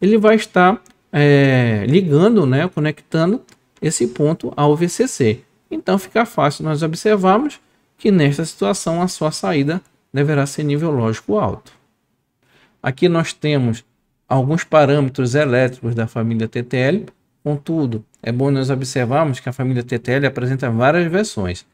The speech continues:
e esses valores aqui apresentados são apenas como uma referência, tá? De fato, o que nós devemos fazer ao utilizarmos um circuito T T L ou qualquer um outro circuito é nós consultarmos o seu manual ou datasheet para sabermos os seus va-, suas,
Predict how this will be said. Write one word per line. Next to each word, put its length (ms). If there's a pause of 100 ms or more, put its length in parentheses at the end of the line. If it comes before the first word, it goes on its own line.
(380)
e 200
esses 280
valores 520
aqui 160
apresentados 600
são 140
apenas 360
como 180
uma 160
referência, 840 (260)
tá? 100
De 140
fato, 400
o 60 (260)
que 80
nós 180
devemos 420
fazer 500
ao 100
utilizarmos 560
um 100
circuito 420
T 80
T 140
L 280
ou 80
qualquer 320
um 60
outro 180
circuito 480 (340)
é 80
nós 220
consultarmos 600
o 80
seu 220
manual 600 (380)
ou 120
datasheet 640
para 200
sabermos 600
os 260
seus 220
va-, 200
suas, 460